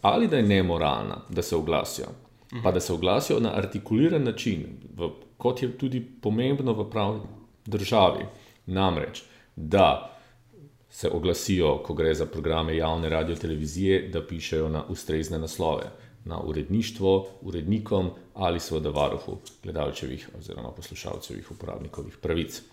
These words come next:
Speaker 2: Mhm.
Speaker 1: Ali na programski svet, naj piše generalnemu direktorju, komur želijo. Ko gre za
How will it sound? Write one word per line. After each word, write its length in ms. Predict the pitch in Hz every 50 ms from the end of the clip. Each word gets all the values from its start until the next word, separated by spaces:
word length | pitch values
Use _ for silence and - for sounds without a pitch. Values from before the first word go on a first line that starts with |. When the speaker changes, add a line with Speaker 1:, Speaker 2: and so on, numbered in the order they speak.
| - - -
Speaker 2:
Mhm. 100 | 113 110 - -
Speaker 1:
Ali 240 | - - 87 82 80
na 100 | 80 80
programski 500 | 78 - 80 71 73 71 71 - - 76
svet, 340 | 73 - - 107 - - - -
naj 100 | 82 80 -
piše 200 | 82 - - - - - - - - 95
generalnemu 600 | - 78 80 82 78 76 73 73 76 78 78 78 78
direktorju, 560 | 76 78 98 120 120 - - - - - - - - - _
komur 260 | - 85 73 80 80
želijo. 340 | 78 85 87 110 117 - - - - - - - - _
Ko 160 | - 98 87
gre 320 | 85 92 95 117 123 110 82
za 320 | 76 82 78 71 - -